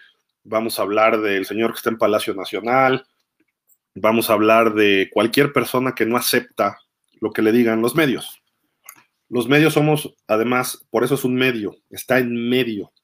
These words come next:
es un medio, el medio es donde corre una información. Yo voy, cubro un evento, cubro la mañanera,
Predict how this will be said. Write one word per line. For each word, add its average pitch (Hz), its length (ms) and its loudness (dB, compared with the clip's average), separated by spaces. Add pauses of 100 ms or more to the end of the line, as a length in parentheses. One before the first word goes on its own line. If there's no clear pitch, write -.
(160)
es - 200 -4
un 123 220 0
medio, 123 360 2
el 110 80 -2
medio 120 220 0
es 123 60 -2
donde 113 340 0
corre 127 300 0
una 120 140 0
información. 110 840 -6 (1300)
Yo 135 240 0
voy, 151 280 2
cubro 135 280 -2
un 131 80 0
evento, 117 400 -2 (340)
cubro 127 720 4
la 104 100 0
mañanera, 123 540 -2